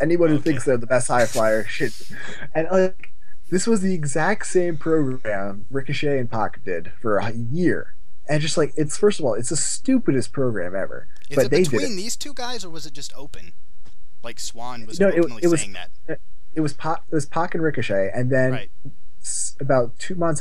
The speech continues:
Speaker 1: after, the first shows after Pac left, Ricochet and Fox started arguing about who was the best high flyer,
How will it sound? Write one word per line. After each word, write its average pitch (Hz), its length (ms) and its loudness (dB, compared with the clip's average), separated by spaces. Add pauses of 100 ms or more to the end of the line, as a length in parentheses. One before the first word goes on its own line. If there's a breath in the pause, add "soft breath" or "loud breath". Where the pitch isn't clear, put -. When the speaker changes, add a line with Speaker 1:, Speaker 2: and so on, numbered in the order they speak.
Speaker 1:
after, 143 340 2
the 147 120 0
first 196 280 2
shows 165 300 4
after 135 240 0
Pac 160 380 0
left, 95 260 0 (640 soft breath)
Ricochet 147 640 2
and 113 100 0
Fox 170 500 0
started 107 320 2
arguing 95 340 0
about 98 180 0
who 110 80 0
was 98 100 -2
the 101 80 0
best 98 200 2
high 87 160 -2
flyer, 90 440 -2